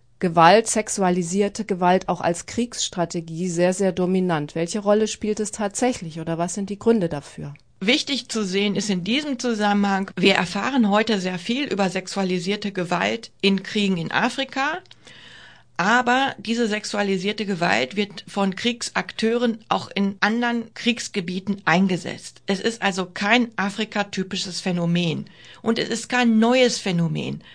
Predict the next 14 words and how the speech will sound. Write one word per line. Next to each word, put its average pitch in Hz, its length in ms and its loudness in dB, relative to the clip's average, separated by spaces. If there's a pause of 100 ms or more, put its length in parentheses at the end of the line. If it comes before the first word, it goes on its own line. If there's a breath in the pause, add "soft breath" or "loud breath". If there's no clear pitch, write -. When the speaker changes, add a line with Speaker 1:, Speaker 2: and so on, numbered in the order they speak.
(100)
Speaker 2:
Schauen 233 380 2
wir 220 80 0
in 202 80 0
die 196 100 0
Geschichte 180 480 -6
zurück, 202 460 -6 (460 loud breath)
schauen 214 420 2
wir 202 400 4
darauf, 247 640 4
was 196 260 -2
die 185 140 -6
deutsche 170 420 -2
Wehrmacht 277 680 -2 (100)
in 190 420 4